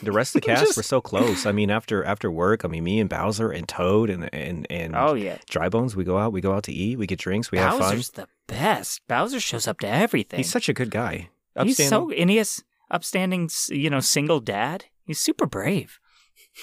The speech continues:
Speaker 1: He has all those kids. He takes care of
Speaker 2: <laughs>
Speaker 1: himself.
Speaker 2: It's all
Speaker 1: He
Speaker 2: those
Speaker 1: balances
Speaker 2: kids.
Speaker 1: acting with his, with his parenting. He's a great guy. He's a great guy. Uh, he's always thinking about you. Great guy. But that Mario,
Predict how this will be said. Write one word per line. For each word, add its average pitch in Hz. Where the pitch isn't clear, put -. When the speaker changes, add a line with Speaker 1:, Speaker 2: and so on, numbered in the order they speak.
Speaker 1:
He 170
has 160
all 165
those -
kids. 123
He 95
takes 117
care 120
of 110
Speaker 2:
<laughs> -
Speaker 1:
himself. 95
Speaker 2:
It's -
all 170
Speaker 1:
He 180
Speaker 2:
those -
Speaker 1:
balances 110
Speaker 2:
kids. 98
Speaker 1:
acting 107
with 87
his, 85
with 90
his 80
parenting. 113
He's 113
a -
great 127
guy. 101
He's 117
a 143
great 143
guy. 87
Uh, 139
he's 127
always 127
thinking 117
about 82
you. 82
Great 113
guy. 73
But -
that 147
Mario, 156